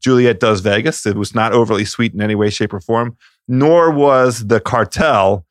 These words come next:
Uh, it was the perfect ratio. I think it was three shots of espresso to, uh, some, to a single shot of Liqueur forty-three. Um, I will tell you, he, he warned, he said,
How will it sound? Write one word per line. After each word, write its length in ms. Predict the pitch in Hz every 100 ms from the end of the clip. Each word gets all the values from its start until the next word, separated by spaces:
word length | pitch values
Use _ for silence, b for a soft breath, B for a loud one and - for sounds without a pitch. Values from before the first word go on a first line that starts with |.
| _ _ -
Uh, 260 | 117 113 110
it 80 | 110
was 220 | 123 104
the 80 | 117
perfect 480 | - 143 127 127 123
ratio. 400 | 117 - 107 95
I 100 | 110
think 200 | 165 156
it 40 |
was 180 | 117 -
three 260 | - 131
shots 360 | 120 113 107 -
of 80 | 101
espresso 760 | 98 - 104 101 107 98 90 -
to, 580 | 104 95 92 101 95 -
uh, 520 | 101 92 90 90 92
some, 400 | - - 120 92 _ -
to 180 | - 110
a 60 |
single 300 | 95 127 107
shot 300 | 101 117 98
of 80 | 95
Liqueur 400 | 98 92 - 104
forty-three. 680 | 98 95 90 - 98 90 - _ B B B -
Um, 500 | 120 107 104 101 113
I 100 | 127
will 120 | 135 127
tell 260 | 147 131
you, 300 | 127 110 107
he, 320 | 87 160 156 123
he 180 | 160
warned, 640 | 190 151 160 151 120 104 -
he 140 | 143
said, 480 | 127 160 135 107